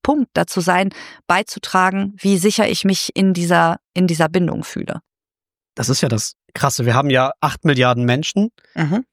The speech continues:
Speaker 2: und zu den meisten dieser Menschen gar keine Verbindung und dann zu vielen dieser Menschen eine Bekanntschaft und dann zu einigen dieser Menschen eine Freundschaft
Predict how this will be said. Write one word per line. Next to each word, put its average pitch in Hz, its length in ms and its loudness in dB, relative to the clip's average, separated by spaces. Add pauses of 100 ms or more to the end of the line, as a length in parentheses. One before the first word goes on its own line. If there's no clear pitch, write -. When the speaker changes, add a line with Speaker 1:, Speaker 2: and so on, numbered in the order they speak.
(100)
Speaker 2:
und 139 260 0 (120)
zu 127 400 0 (200)
den 131 100 0
meisten 151 300 0
dieser 127 180 2
Menschen 117 300 2
gar 113 160 2
keine 131 180 0
Verbindung 156 480 0
und 120 140 -2
dann 113 120 0
zu 101 300 -6 (400)
vielen 139 300 2
dieser 120 180 2
Menschen 117 300 -2
eine 107 160 -2
Bekanntschaft 147 560 0
und 120 80 -6
dann 110 60 -4
zu - 100 -8
einigen 123 260 2
dieser 110 160 0
Menschen 107 240 -2
eine 117 140 -2
Freundschaft 180 520 0